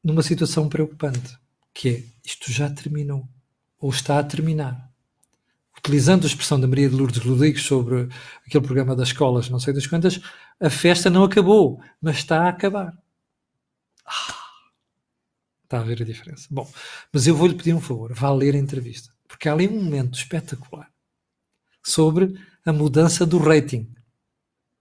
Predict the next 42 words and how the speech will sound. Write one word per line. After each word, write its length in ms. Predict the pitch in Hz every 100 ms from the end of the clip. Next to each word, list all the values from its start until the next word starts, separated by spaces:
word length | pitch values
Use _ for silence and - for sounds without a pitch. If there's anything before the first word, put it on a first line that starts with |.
| _ _ _ - - - -
Mas 140 | 131
eu 120 | 165
prometo 380 | 160 151 170 175
falar 240 | 165 147 143
sobre 240 | 139 131
isso 120 | 135
outro 200 | 131 117
dia. 120 | 110 104
Mas 100 | 120
como 180 | 160 180
é 60 |
que 60 | 185
você 280 | 151 - 120
lê? 220 | 71 - _ _ -
Ok? 340 | 131 160 202 - - - -
É 80 | -
que 60 | 131
Portugal 300 | - 156 170
estava 200 | 180 170
à 40 |
espera 260 | - 180 170
que 80 | 151
o 60 |
rating 260 | 156 151 147
subisse, 300 | - 170 -
mas 180 | 185 170
não 120 | 185
subiu. 420 | - 185 160 - _ _ _ _ _ _ _
Pois 320 | 135 139 156
é. 420 | 151 147 143 139 _ _ _ _ _ _ _ _ - - - - - -
Aquelas 380 | 151 180 254 220
meninas, 500 | 180 175 208 180 127
como 220 | - 165
a 40 | 156
Sarah 300 | - 214 202
Carlson, 680 | - 202 269 254 - 156 127
que 100 | 160
eu 60 |
falei 240 | - 151 135
aqui 120 | 147
há 120 | 127
dias, 360 | 120 180 151